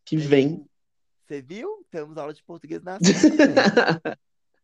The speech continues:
Speaker 2: Aí, vem essa vontade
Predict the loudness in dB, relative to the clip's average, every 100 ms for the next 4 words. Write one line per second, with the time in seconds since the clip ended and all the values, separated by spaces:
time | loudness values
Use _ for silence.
0 | -20 -20 -8 0 4 4 4 2 2 0
1 | _ _ _ _ _ 0 2 2 -2 -4
2 | -4 -4